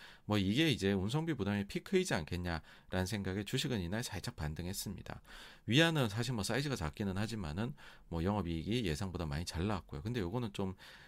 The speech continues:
그 좀 많이들 이게 리킹이 됐었던 느낌이 듭니다. 그다음에, 에, 현대건설의 경우에는 예상치를 하회를 했습니다. 건설주들이 좀 대부분 비슷한 모습을 보이지 않을까라는 생각이 드네요.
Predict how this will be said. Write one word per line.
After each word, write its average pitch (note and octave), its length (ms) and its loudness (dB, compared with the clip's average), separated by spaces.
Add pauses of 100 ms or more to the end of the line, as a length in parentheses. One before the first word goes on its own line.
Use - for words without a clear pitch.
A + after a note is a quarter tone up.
(140)
그 G#2+ 260 -4
좀 G#2+ 160 -2
많이들 G#2+ 760 2
이게 G2 200 0
리킹이 B2 380 -2
됐었던 G#2+ 560 -2
느낌이 G#2+ 300 -2
듭니다. D#2+ 480 -4 (580)
그다음에, C3 520 4 (320)
에, D#2 160 0
현대건설의 D#3+ 640 6
경우에는 F2+ 760 -2
예상치를 D#2+ 480 -2
하회를 G2+ 360 -4
했습니다. G#2 540 -4 (380)
건설주들이 C3 640 0
좀 B2 180 -4
대부분 B2 420 0
비슷한 - 360 -4
모습을 B2 280 -2
보이지 E2 300 -2
않을까라는 D2+ 500 -4
생각이 G#2+ 300 -6
드네요. F2 540 -4